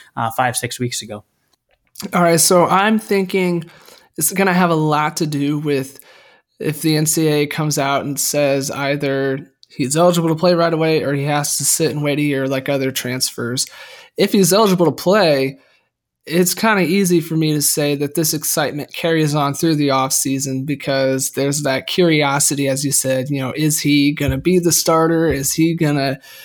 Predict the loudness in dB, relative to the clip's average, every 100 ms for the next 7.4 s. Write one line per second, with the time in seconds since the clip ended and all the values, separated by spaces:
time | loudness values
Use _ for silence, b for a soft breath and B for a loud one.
0 | B B 4 6 6 4 2 2 2 2
1 | 2 2 2 2 2 2 2 0 -2 -4
2 | -2 0 0 2 2 0 -2 -4 -4 -2
3 | 0 -2 0 2 4 2 0 -2 -2 -2
4 | 0 0 0 0 -2 0 2 2 0 B
5 | B B B -16 -14 -12 -4 -2 2 4
6 | 4 4 4 2 0 0 -2 -4 -4 -2
7 | -2 -4 -4